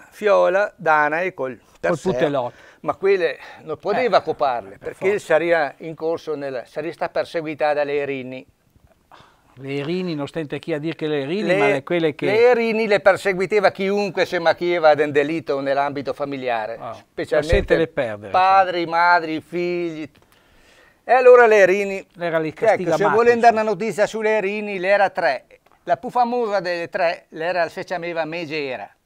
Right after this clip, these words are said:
Speaker 2: Megera, ecco,
Speaker 1: Megera.
Speaker 2: da cui il detto
Speaker 1: Quando
Speaker 2: "Te
Speaker 1: dici
Speaker 2: sei una
Speaker 1: "Te sei
Speaker 2: Megera".
Speaker 1: una Megera", l'era una delle tre Erini. Le altre due l'era Aletto e Tisifone. Ecco, queste erano le tre
Speaker 2: Ecco,
Speaker 1: Erini.
Speaker 2: non so se asc-, avete sentito, no?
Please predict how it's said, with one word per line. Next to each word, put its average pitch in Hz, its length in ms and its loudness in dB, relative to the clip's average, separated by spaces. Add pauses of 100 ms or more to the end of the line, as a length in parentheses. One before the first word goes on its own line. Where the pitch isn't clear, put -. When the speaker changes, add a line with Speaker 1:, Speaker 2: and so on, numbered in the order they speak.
(680)
Speaker 2:
Megera, 190 640 0
ecco, 262 160 0
Speaker 1:
Megera. 151 240 2
Speaker 2:
da 233 60 -2
cui 254 200 -4
il 262 140 -4
detto 214 220 6
Speaker 1:
Quando 226 180 4
Speaker 2:
"Te 214 60 2
Speaker 1:
dici 175 120 -4
Speaker 2:
sei 233 160 2
una 226 140 2
Speaker 1:
"Te 214 120 2
sei 208 160 2 (100)
Speaker 2:
Megera". 180 160 2
Speaker 1:
una 180 80 6
Megera", 180 720 -4 (280)
l'era 254 340 0
una 247 200 -2
delle 202 200 -4
tre 214 200 -2
Erini. 143 540 -6 (600)
Le 220 180 0
altre 240 300 4
due 226 240 -2
l'era 190 360 4
Aletto 190 540 0
e 180 140 -8
Tisifone. 113 680 -16 (200)
Ecco, - 320 -18
queste 190 280 -6
erano 170 260 -6
le 151 100 -8
tre 156 240 -6
Speaker 2:
Ecco, - 100 -14 (140)
Speaker 1:
Erini. 131 580 -6 (280)
Speaker 2:
non 143 180 -16
so 165 220 -8
se 156 160 -10
asc-, - 300 -16
avete 139 320 -14
sentito, 143 500 -14
no? 135 300 -16